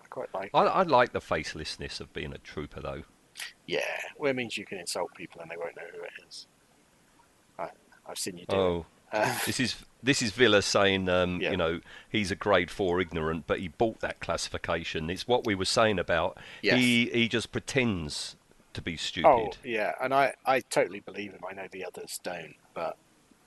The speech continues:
Speaker 1: yeah, I, I believe he's really intelligent, and it's, you get an easier life. It's the, the Pat Troughton doctor thing, isn't it?
Speaker 2: Yeah,
Speaker 1: You
Speaker 2: yeah.
Speaker 1: don't, no, no one suspects the, uh,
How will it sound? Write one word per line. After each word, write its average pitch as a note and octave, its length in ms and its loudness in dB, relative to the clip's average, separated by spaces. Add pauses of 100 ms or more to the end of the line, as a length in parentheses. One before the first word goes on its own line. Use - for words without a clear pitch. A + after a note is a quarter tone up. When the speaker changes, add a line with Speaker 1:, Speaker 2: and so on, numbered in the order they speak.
(160)
Speaker 1:
yeah, G2+ 200 2
I, F2+ 260 2 (180)
I F2 200 0 (160)
believe E2 340 -4
he's - 380 -10 (220)
really E2+ 280 -2
intelligent, E2 580 -8 (140)
and D#2 300 -14 (220)
it's, - 320 -10
you G2 100 -12
get F2 160 -4
an F#2 80 -12
easier E2+ 380 -8
life. E2 480 -2
It's F3+ 240 2
the, D3+ 160 6 (160)
the B2+ 140 0 (160)
Pat - 220 -2
Troughton G#2 380 -6
doctor - 320 -2
thing, E2+ 240 -10
isn't - 100 -6
it? F2 60 0
Speaker 2:
Yeah, A#2 180 4
Speaker 1:
You F#2 160 -10
Speaker 2:
yeah. G#2 100 0
Speaker 1:
don't, B2 160 -2 (540)
no, A#2+ 240 0
no C#3 180 6
one C3+ 140 6
suspects - 760 0
the, G#2 380 -6
uh, G2 140 -4